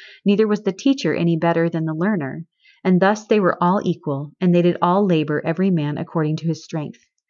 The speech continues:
And they did impart of their substance, every man according to that which he had, to the poor and the needy and the sick and the afflicted,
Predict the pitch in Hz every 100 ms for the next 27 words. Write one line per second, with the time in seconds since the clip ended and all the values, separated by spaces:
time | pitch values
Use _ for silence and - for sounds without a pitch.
0 | _ _ _ 202 196 196 208 202 180 208
1 | 233 - 185 175 - 208 202 - 131 -
2 | - 185 233 196 160 170 - 170 170 175
3 | 160 - 170 - 170 180 180 151 - _
4 | _ _ - 185 185 - 180 196 226 233
5 | 185 175 170 170 175 208 214 - 170 160
6 | - 208 220 - 175 170 165 - 196 -
7 | 147 156